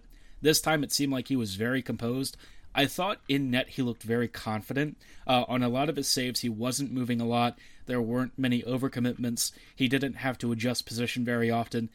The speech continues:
And when a hard shot kind of came to him, he just seemingly swallowed it up without much issue. I don't know if it was just the the shot placement and location was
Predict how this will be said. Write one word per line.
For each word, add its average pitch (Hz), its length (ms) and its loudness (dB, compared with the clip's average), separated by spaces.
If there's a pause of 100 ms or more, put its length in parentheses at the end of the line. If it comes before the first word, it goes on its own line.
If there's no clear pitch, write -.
(220)
And 123 160 2
when 123 140 2
a 117 40 0
hard 156 280 0
shot - 260 2
kind 123 220 0
of - 80 -6
came 127 240 0
to 147 180 2
him, 151 120 -2 (280)
he 147 160 8
just 151 220 2
seemingly 160 420 0
swallowed 139 420 4
it 135 140 2
up 131 140 2
without 123 240 -4
much 123 200 -2
issue. 110 360 -2 (340)
I 135 160 6
don't 139 220 2
know 139 100 4
if 131 140 4
it 113 80 2
was 120 240 -2
just 127 320 0
the 117 220 0 (280)
the 127 100 -2
shot 123 300 2
placement 147 320 -2
and 120 120 0
location 143 540 0
was 120 300 2